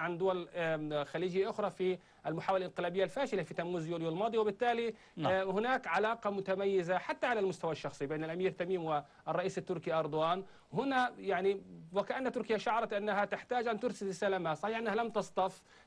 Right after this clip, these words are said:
Speaker 1: لم تؤثر في الميدان، لم ت-، تقدم على حركة انحيازية واضحة جدًا تغضب المملكة العربية السعودية، لكن أرادت
Speaker 2: نعم.
Speaker 1: أن تعطي إشارات أنها لن تسمح على الأقل بأن تحاصر قطر وتخنق تمامًا،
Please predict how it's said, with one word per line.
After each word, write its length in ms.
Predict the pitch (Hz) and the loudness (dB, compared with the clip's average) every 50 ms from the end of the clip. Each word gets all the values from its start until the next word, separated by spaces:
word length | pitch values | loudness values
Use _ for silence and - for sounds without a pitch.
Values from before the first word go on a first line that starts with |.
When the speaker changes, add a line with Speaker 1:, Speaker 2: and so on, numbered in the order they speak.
| - | -6
Speaker 1:
لم 180 | 165 196 226 220 | -2 -2 0 0
تؤثر 680 | 220 - 196 220 208 - - - 208 202 196 185 - 147 | 0 0 -2 -2 -2 -6 -6 0 2 2 2 2 -2 -6
في 140 | - - 185 | -4 -2 0
الميدان، 600 | 190 185 185 185 180 165 190 196 202 208 202 196 | 0 2 2 2 2 2 2 2 2 2 2 2
لم 200 | 208 214 214 202 190 - | 2 2 0 -4 -4 -2
ت-، 220 | 202 190 185 180 - - - - - | 0 0 0 0 -4 -10 -20 -8 -4
تقدم 320 | 220 214 - 196 214 196 | -4 -2 0 2 0 2
على 340 | 170 160 180 180 180 185 180 151 | 2 2 2 2 2 2 2 0
حركة 340 | - - - 208 208 208 202 | -2 0 0 0 0 0 -2
انحيازية 480 | 185 151 165 190 185 175 190 214 208 | -2 0 0 0 0 0 2 2 2
واضحة 320 | 190 190 190 185 180 - 175 | 4 4 2 2 -2 -4 -6
جدًا 260 | 170 196 185 196 175 | -6 -4 -4 -4 -2
تغضب 480 | 160 - 220 208 202 180 165 143 - - - 165 | 0 0 0 0 0 0 -2 -2 -4 -8 -6 -4
المملكة 300 | 165 180 180 175 160 170 | -2 0 0 0 0 0
العربية 320 | 160 147 156 160 165 170 | 0 0 0 0 0 -2
السعودية، 380 | 160 - - 170 160 185 214 226 | -2 -2 -2 -2 -2 0 0 0
لكن 220 | 226 220 - 240 220 | 0 0 0 0 2
أرادت 200 | 247 269 262 254 | 2 2 2 2
Speaker 2:
نعم. 120 | 226 208 | 2 0
Speaker 1:
أن 200 | 220 226 220 220 | 0 -2 -2 -2
تعطي 360 | - 233 226 247 247 233 208 | -2 -2 -2 -2 -4 -4 -4
إشارات 400 | 202 - - 175 165 175 175 175 | -4 -2 0 2 2 2 2 2
أنها 360 | 180 190 196 180 190 208 208 - - - - - - | 0 -2 -2 0 0 0 -2 -4 -8 -20 -20 -12 -6
لن 220 | 175 220 262 269 - | -4 -2 -2 0 0
تسمح 320 | 254 - - 220 190 - | -2 -2 -2 -2 -2 0
على 120 | 180 190 | 0 0
الأقل 320 | 180 180 180 - - 185 196 | 0 0 0 0 0 0 2
بأن 260 | 185 196 190 190 190 | 2 0 0 -2 -2
تحاصر 380 | - - - 208 214 208 - 196 | -4 -2 0 0 2 2 0 -2
قطر 300 | - - 208 - 196 185 | -2 -2 -4 -2 -2 -2
وتخنق 420 | 175 165 190 180 185 175 165 - | -2 -2 -4 -4 -4 -4 -4 -4
تمامًا، 440 | - 160 156 165 165 175 190 202 | -4 -2 -2 0 -2 -2 -2 -4